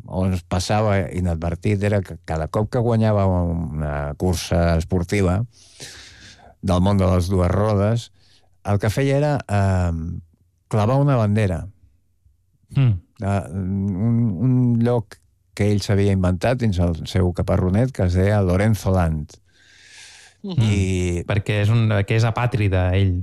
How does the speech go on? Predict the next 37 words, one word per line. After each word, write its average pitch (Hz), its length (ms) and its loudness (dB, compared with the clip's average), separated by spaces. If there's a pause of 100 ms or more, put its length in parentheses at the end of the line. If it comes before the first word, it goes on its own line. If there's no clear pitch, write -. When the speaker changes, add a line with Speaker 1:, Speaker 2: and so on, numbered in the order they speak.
(160)
Speaker 1:
Sí, 107 460 -2
ell 104 260 0
Speaker 2:
No - 140 -10
Speaker 1:
conqueria. 110 320 2
Speaker 2:
posava 113 360 2
la 117 100 4
bandera 113 380 4
d'un 110 200 4
país. 104 480 2
Speaker 1:
No, 123 480 2 (220)
no 113 200 0
posava 101 400 0
la 87 140 -2
ba-, 85 220 -2
la 82 140 -6
bandera 85 500 0
de, 82 160 -2 (400)
no, 117 160 -2
no, 147 180 2
era 123 180 0
una, 131 160 2
una 123 460 0
mena 139 240 2
de, 113 160 2 (640)
eh, 78 440 -4
freelance, 127 800 -2 (280)
una 98 220 -4
mica 113 280 0
com 110 200 0
a 85 1040 0 (120)
isis, 135 680 -2 (220)
no? 131 260 -2
Que 156 80 -2
tenen 92 240 0
una 90 140 2
bandera 90 420 2
freelance, 107 600 0